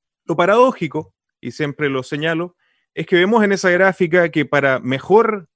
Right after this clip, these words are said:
eh, economía, para mayor bienestar, necesitamos más recursos, pero todos los días nos encontramos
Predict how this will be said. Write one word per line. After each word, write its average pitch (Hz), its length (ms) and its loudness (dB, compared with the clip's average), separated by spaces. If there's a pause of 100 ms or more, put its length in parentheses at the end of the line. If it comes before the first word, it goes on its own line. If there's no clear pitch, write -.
eh, 135 240 -2
economía, 165 680 0
para 127 200 -2
mayor 127 400 -4
bienestar, 170 440 -2
necesitamos 139 600 -6
más 170 180 -4
recursos, 170 540 -4 (100)
pero 165 220 -2
todos 247 260 -2
los 190 120 -2
días 214 200 2
nos 190 140 -6
encontramos 175 760 -2